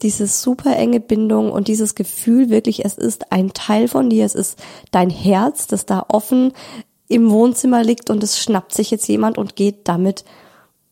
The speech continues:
außerhalb deiner Sichtweite, außerhalb deiner Hörweite. Als der Mucki dann sechs Wochen alt war, hatte ich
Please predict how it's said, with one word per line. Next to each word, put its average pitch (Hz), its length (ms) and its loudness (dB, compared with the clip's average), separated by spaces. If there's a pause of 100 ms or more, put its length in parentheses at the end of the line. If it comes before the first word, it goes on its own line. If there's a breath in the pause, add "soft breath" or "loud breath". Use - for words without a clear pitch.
(380)
außerhalb 196 640 -2
deiner 180 420 -2
Sichtweite, - 760 -4
außerhalb 185 440 0
deiner 180 280 0
Hörweite. 170 720 -4 (1160 loud breath)
Als 226 240 0
der 285 120 4
Mucki 277 320 4
dann 254 260 2
sechs - 460 -2
Wochen 254 360 0
alt 160 340 -4
war, 160 340 -2 (440)
hatte 214 360 -2
ich 214 420 0